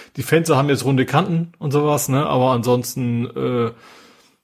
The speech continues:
ist, was ja auch gut ist, dass es sich quasi nicht so ganz groß verändert hat.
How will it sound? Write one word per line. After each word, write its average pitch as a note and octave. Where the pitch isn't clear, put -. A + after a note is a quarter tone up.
ist, -
was -
ja C#3+
auch A#2+
gut D#3+
ist, B2+
dass B2
es B2
sich C3+
quasi B2
nicht C3+
so C3+
ganz C3
groß A#2
verändert A2
hat. -